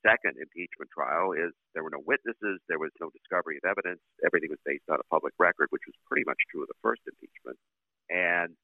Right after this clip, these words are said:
you don't know what kind of evidence of conspiracy you're going to find, particularly if she serves subpoenas on Giuliani. And there is a crime fraud exception to attorney-client privilege. And she might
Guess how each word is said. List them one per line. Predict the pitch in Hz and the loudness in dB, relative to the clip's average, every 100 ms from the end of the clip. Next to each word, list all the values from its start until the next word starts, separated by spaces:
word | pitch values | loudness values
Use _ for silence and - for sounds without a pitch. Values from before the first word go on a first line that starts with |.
| 90 | -4
you | |
don't | 110 76 | -2 2
know | 117 123 | 2 2
what | - | 0
kind | 90 82 | 0 2
of | |
evidence | 87 78 78 - | 2 2 -6 -12
of | _ | _
conspiracy | - _ 87 82 - 73 | -20 _ -4 -4 -6 -16
you're | 73 76 | -14 -8
going | 73 | -8
to | - | -4
find, | 113 87 _ _ _ - | -4 -4 _ _ _ -2
particularly | 160 - 107 69 76 - | 0 0 0 -2 -4 -2
if | 92 - _ _ - | -2 -2 _ _ -8
she | 90 82 - | -6 -8 -2
serves | 98 85 | -2 -2
subpoenas | - - 92 85 | -10 -8 -6 -4
on | 78 67 | -4 -4
Giuliani. | 82 73 80 113 87 - _ _ _ 85 | -8 -6 0 -2 -2 -14 _ _ _ -6
And | 87 82 85 | -2 -2 0
there | 85 | 0
is | 82 - | 0 -4
a | - | 0
crime | 110 120 113 - | 4 4 4 -4
fraud | 92 113 | 2 2
exception | - - - - - 60 - _ _ _ 80 | 2 -6 -8 -4 -4 -6 -20 _ _ _ -14
to | |
attorney-client | - 87 73 - 76 65 | -2 0 0 0 -2 0
privilege. | - - 52 - - _ _ _ | 0 0 0 -10 -12 _ _ _
And | - | -8
she | 92 | -2
might | 92 87 | 0 -2